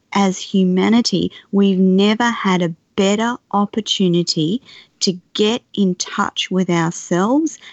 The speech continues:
our personalities, the way we think, and the way we behave, and that could be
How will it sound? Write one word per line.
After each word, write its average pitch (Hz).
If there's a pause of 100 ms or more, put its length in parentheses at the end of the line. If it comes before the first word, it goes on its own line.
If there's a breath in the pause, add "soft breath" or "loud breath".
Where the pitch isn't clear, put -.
(160 loud breath)
our 170
personalities, 208 (280 loud breath)
the 170
way 175
we 175 (160)
think, 285 (320 soft breath)
and 180
the 170
way 185
we 190
behave, 220 (360 loud breath)
and 175
that 214 (120)
could -
be 202